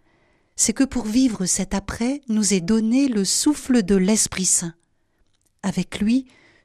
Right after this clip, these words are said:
du neuf est à naître, à nous de le guetter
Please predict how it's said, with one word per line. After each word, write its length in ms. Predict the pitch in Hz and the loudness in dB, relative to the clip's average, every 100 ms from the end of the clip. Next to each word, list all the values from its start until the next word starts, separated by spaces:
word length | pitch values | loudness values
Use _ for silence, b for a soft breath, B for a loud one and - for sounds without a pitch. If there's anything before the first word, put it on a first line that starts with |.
| b | b
du 240 | 180 214 | 0 2
neuf 520 | 202 208 220 - - - | 4 4 2 0 -10 -4
est 180 | 208 202 | -2 0
à 100 | 190 | -2
naître, 480 | 190 214 208 - 170 b b b b b b | 0 0 0 -6 -10 b b b b b b
à 120 | 240 | 4
nous 180 | 254 269 | 8 8
de 120 | 233 | 6
le 160 | 214 208 | 4 4
guetter 580 | 240 240 - 190 165 | 2 0 -2 -6 -6